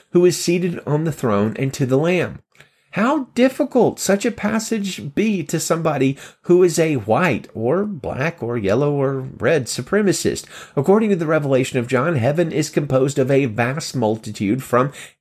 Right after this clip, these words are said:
every nation, every nation, every tribe, every people, every language, and they're seemingly all evenly spread around God's throne, not one higher than the other, of course. And passages like this just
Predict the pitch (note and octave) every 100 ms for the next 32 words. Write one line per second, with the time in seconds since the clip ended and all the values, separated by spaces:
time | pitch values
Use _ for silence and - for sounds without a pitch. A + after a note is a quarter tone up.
0 | - D#3+ E3+ E3+ D#3+ F3+ F#3+ F3 G#2+ F2+
1 | _ G#2+ G2 F#2+ - - G#2 - D#3+ G3+
2 | - G3 F3 - A#2 A2+ D#2+ - C#2+ -
3 | D3 A#3+ A#3+ C4+ D4 B2 D3+ G#3+ G#3+ A#3+
4 | A3+ F3+ F#3+ G#3 G3 A3 B3+ D#3 C3 C3
5 | - - - C#3+ G#3+ B3 - - - A3+
6 | A3+ F#3 E3 - D3 F3 - E3+ E3 D#3+
7 | D#3 D#3 - - - D3 D3 D3 D3+ C#3+
8 | C3+ C#3+ A#2 G#2 A#2+ C#3 C3+ - - C#3
9 | D#3 F3 C3+ D#2 - _ _ _ G2+ G2
10 | G2 - G2 F#2+ F2+ D#2+ F#2+ D2+ C#2 E2
11 | F2+ D#2+ E2 - A2 D#2 - - - F2
12 | F#2+ - A#2 B2+ - G#3+ A#3+ C4+ A3+ A#3
13 | - C3+ E3+ D#3+ G3+ F3+ - E3+ -